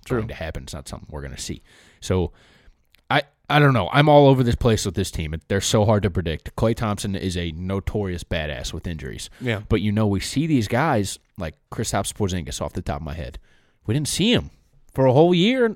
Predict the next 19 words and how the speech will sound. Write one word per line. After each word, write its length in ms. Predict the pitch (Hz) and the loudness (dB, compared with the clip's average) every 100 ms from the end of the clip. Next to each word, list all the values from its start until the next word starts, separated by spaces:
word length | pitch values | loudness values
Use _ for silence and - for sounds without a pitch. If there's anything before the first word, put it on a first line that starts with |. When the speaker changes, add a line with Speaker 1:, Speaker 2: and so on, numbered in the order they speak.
| - | -4
Speaker 2:
about 260 | 139 185 226 | -2 2 4
a 20 | |
Speaker 1:
True. 80 | 202 | 6
Speaker 2:
year 140 | 226 | 6
and 80 | 208 | 6
a 40 | |
half. 440 | 196 254 - - - _ _ _ - | 4 2 -2 -10 -14 _ _ _ 0
So, 380 | 139 120 107 - _ _ - _ _ _ _ - | 4 4 2 -6 _ _ -20 _ _ _ _ -2
if 140 | 139 | 0
they're 140 | - 151 | 2 2
not 160 | 175 - | 2 2
getting 160 | 190 | 0
the 60 | 143 | 4
W's, 500 | 160 180 120 107 - | 4 4 2 0 -4
if 120 | 101 | -6
the 100 | 113 | -4
W's 320 | 101 143 156 | 0 2 2
aren't 180 | 135 117 | 0 0
there, 460 | 127 156 117 101 | 2 2 0 -4